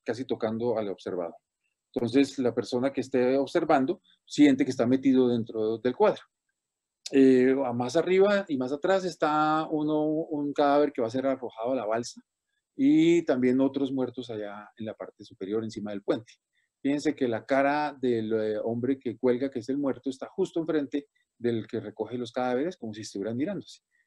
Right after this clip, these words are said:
Y, eh, también atrás hay un hombre que se tapa la nariz, eh, vestido de negro, eh, para, pues, evitar la pestilencia.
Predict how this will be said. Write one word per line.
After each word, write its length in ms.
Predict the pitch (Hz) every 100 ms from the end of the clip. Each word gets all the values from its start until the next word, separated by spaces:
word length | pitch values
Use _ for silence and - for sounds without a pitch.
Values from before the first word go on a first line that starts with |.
| _ _
Y, 380 | - 151 170 190 147
eh, 400 | 131 117 113 110
también 280 | 113 117 131
atrás 340 | 143 139 131
hay 180 | 139 135
un 60 | 131
hombre 180 | 123
que 80 | 120
se 80 | 113
tapa 200 | - 127
la 100 | 120
nariz, 380 | 113 143 - - _ _ _ -
eh, 440 | 110 107 101 98
vestido 340 | 104 - 117 131
de 100 | 127
negro, 360 | 117 110 165 _ _ _ -
eh, 240 | 104 98 -
para, 420 | 98 101 127 - _ -
pues, 320 | 87 - -
evitar 360 | 95 95 - 98
la 120 | 104
pestilencia. 640 | - - - - - -